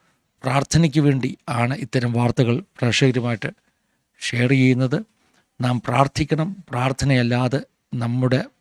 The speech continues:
പക്കൽ മറ്റ് ഒരു ഉപാധിയുമില്ല. ശക്തമായി പ്രാർത്ഥിക്കാം.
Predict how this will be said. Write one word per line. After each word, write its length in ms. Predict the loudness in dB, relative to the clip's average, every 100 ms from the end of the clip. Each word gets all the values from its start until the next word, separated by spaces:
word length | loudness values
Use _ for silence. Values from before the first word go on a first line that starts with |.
| -8
പക്കൽ 360 | -4 0 -2 -2 -16 -20 -20 _ -4
മറ്റ് 420 | 0 0 2 -2 -4 0
ഒരു 420 | 6 6 6 0 _ _ _ -6
ഉപാധിയുമില്ല. 960 | -2 2 2 4 2 2 0 -2 -8 _ _
ശക്തമായി 600 | -8 -6 -2 0 0 -2 -6 _ _ _ _ _
പ്രാർത്ഥിക്കാം. 680 | -4 0 0 -2 -2 -2 -2